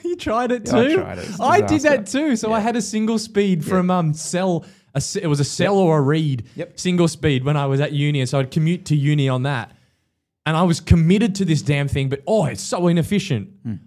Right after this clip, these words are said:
Speaker 1: I, I spent probably two years commuting on that thing, grinding up every hill, and it was just a bad <laughs> idea. I was like, "Why didn't I just ride a bike with gears?" Oh, yeah.
Speaker 2: Yeah, I used to commute in, in Ireland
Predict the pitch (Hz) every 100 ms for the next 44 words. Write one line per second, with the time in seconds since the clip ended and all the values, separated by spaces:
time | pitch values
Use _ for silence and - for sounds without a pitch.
0 | - 147 151 160 - - 185 185 - _
1 | _ - 185 170 - 202 175 185 190 185
2 | 170 156 147 135 131 - 127 107 123 -
3 | _ _ _ _ _ 160 151 156 202 196
4 | 196 190 170 151 - 175 160 165 151 156
5 | 120 127 - _ _ _ _ _ _ _
6 | _ _ _ _ _ - 151 143 147 139
7 | - - 156 185 190 151 123 131 139 139
8 | - - 190 - 185 - 170 160 - 147
9 | 156 180 185 151 139 135 135 127 117 113
10 | 117 110 98 95 120 143 - - - _
11 | _ _ _ - 123 123 123 113 107 117
12 | 127 135 - 127 - 120 127 127 - -
13 | 113 113 113 123 117 143 165 165